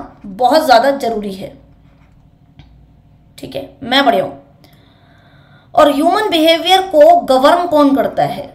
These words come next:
Human behavior मतलब आप कैसे behave करेंगे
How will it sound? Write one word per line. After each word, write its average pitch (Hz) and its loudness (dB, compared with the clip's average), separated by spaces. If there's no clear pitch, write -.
Human 294 0
behavior 285 4
मतलब - -6
आप 302 0
कैसे 294 2
behave 294 0
करेंगे 262 2